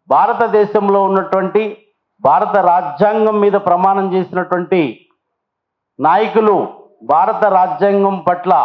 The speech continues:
సమ-, సముచితమైనటువంటి ఆలోచన లేకుండా భారత రాజ్యాంగాన్ని రోజుకు ఒక పేజీ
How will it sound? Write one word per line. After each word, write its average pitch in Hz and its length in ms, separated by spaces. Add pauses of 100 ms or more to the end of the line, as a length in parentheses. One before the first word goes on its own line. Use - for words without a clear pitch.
(1300)
సమ-, 185 360 (120)
సముచితమైనటువంటి 214 1120
ఆలోచన 202 520
లేకుండా 190 520 (960)
భారత 196 360
రాజ్యాంగాన్ని 202 760
రోజుకు 185 380
ఒక - 180
పేజీ 175 260